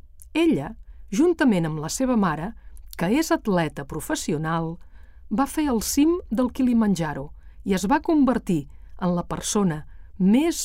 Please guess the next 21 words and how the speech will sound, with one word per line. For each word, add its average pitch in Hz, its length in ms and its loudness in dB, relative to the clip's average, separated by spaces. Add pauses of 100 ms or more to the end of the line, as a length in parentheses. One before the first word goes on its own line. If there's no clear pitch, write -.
jove 269 400 4 (400)
d'aconseguir-ho. 214 920 0 (920)
Per 175 240 -2
fer-ho, 339 380 2 (420)
es 180 160 -2
va 226 160 2
preparar 180 460 -2 (180)
moltíssim 196 800 4 (400)
i 196 140 4
molt 214 580 4
a 285 160 -2
consciència. 147 840 -4 (880)
Durant 185 340 2
la 170 80 0
setmana, 214 540 2 (420)
feia 277 400 0
excursions 254 840 -2
força 302 500 -2
llargues, 214 640 -2 (420)
que 180 80 2
duraven 247 540 2